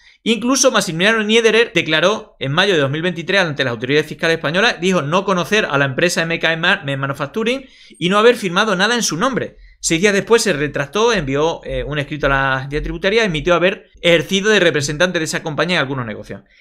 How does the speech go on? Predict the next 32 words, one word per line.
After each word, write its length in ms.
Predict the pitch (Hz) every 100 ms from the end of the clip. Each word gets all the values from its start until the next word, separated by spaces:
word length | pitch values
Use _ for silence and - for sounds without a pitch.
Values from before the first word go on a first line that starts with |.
| _ _
Atribuyó 480 | - 180 190 185 196
su 160 | 226 160
primera 260 | 151 170
declaración 460 | 180 170 175 175 202
a 40 |
una 140 | 170 147
confusión 400 | 147 143 156 165
de 60 |
otra 160 | 131 127
empresa. 320 | 107 101 -
Bueno, 200 | 127 117
eso 180 | 147 170
sí, 180 | 208 240
volvió 360 | 147 123 143
a 40 | 160
defender 560 | 160 160 165 220 247
que 140 | - 147
él 100 | 175
no 100 | 147
había 200 | 147 160
firmado 360 | 143 139 165
nada 320 | 202 240 254 156
y 80 |
dijo 220 | 151 185 180
que 100 | 165
si 280 | 208 220
aparecía 340 | 180 196 143 170
su 100 | 160
nombre 240 | 175 175
en 60 | 156
algún 220 | 143 165
documento 560 | 151 143 156 160 214